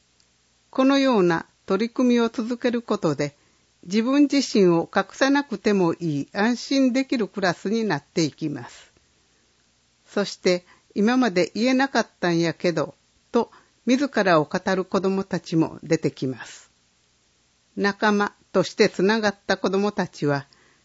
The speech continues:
仲間の悩み事やピンチを放っておきません。それが差別を許さない仲間、差別をなくす仲間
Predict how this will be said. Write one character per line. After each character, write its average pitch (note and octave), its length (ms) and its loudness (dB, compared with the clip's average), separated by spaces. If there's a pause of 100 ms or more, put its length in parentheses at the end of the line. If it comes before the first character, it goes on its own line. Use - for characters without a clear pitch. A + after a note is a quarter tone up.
(120)
仲 G#3 320 -2
間 A#3+ 140 0
の A#3 180 0
悩 A#3+ 280 2
み A#3+ 160 -2
事 A3+ 260 -2
や D#3+ 220 0 (400)
ピ C4 140 4
ン A#3 80 2
チ E3 280 0
を C#3 180 -2
放 G3 220 0
っ G#3 80 -6
て A#3 240 2
お F#3 80 2
き - 140 -4
ま C#3+ 180 0
せ C3 200 -10
ん。 A2 120 -10 (880)
そ C4 120 2
れ C#4 160 2
が C4+ 200 -4 (280)
差 B3 120 -2
別 G#3 340 0
を D3+ 100 2
許 F#3+ 200 2
さ G#3 220 -4
な G3+ 160 -2
い D3 80 -2
仲 C3+ 320 -6
間、 C3+ 200 -4 (520)
差 A#3 140 0
別 F#3+ 400 -2
を C#3+ 180 -2
な E3+ 160 -2
く A#3 140 -6
す - 200 -6
仲 F#3+ 320 -2
間 G3 180 -4